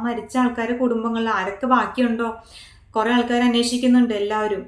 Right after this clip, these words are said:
നാട്ടുകാരില്ല, എൻ്റെ ബന്ധുക്കളില്ല, അങ്ങനെയൊക്കെ പറഞ്ഞ് ഇപ്പൊ ക്യാമ്പുകളിലൊക്കെ കരയുന്ന ആൾക്കാരൊക്കെ കാണുമ്പോൾ നമ്മുടെ നെഞ്ചു പൊട്ടിപ്പോവുകയാണ്. അപ്പോ ആ ഒരു എല്ലാ, വയനാട്ടിലെ ആ മക്കളുടെ ദുരന്തത്തിൽ ഞാനും വേദനയോടെ പങ്കുചേരുന്നു. ഞാൻ പ്രാർത്ഥിക്കുന്നു, ഇനിയെങ്കിലും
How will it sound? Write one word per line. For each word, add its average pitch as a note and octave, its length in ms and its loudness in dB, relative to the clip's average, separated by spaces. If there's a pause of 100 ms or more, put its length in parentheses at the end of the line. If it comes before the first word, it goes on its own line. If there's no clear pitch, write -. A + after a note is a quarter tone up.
(240)
നാട്ടുകാരില്ല, G#3+ 680 -2
എൻ്റെ G#3+ 200 -4
ബന്ധുക്കളില്ല, G#3 640 -4
അങ്ങനെയൊക്കെ A3+ 420 -2
പറഞ്ഞ് C4 240 4
ഇപ്പൊ C4 200 -2
ക്യാമ്പുകളിലൊക്കെ B3+ 640 0
കരയുന്ന C4+ 340 -2
ആൾക്കാരൊക്കെ B3 440 -2
കാണുമ്പോൾ A#3+ 340 0
നമ്മുടെ A#3+ 240 0
നെഞ്ചു A#3 240 2
പൊട്ടിപ്പോവുകയാണ്. A#3 640 -4
അപ്പോ A#3 160 -6 (600)
ആ A#3 180 -4
ഒരു C4 180 0 (360)
എല്ലാ, A3 220 -4 (120)
വയനാട്ടിലെ B3 560 2
ആ C4 80 2
മക്കളുടെ A#3+ 460 2
ദുരന്തത്തിൽ A3+ 520 -2
ഞാനും G#3+ 260 -4 (680)
വേദനയോടെ B3+ 580 4
പങ്കുചേരുന്നു. B3 640 2
ഞാൻ B3 160 4
പ്രാർത്ഥിക്കുന്നു, C4+ 640 0
ഇനിയെങ്കിലും A#3+ 580 2